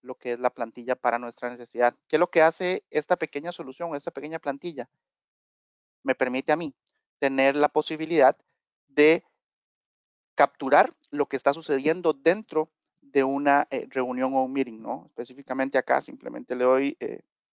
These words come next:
iniciar. Eh, esto fue una reunión que tuve anteriormente.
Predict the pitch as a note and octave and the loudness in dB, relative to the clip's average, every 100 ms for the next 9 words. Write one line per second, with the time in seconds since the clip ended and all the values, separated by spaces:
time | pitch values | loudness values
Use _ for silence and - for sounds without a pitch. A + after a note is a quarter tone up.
0 | _ _ _ _ _ _ - D#3+ G3 E3+ | _ _ _ _ _ _ -6 -4 2 4
1 | C#3+ - _ _ _ _ - B2+ - B2 | 4 0 _ _ _ _ -4 -4 -4 -8
2 | C3+ C3+ C3 C3 A#2+ A#2+ C3+ - B2+ C3 | -6 -2 0 0 -2 -6 -12 -10 -4 -4
3 | B2+ B2+ B2 E3 C#3+ - | -4 -6 -4 -2 -4 -6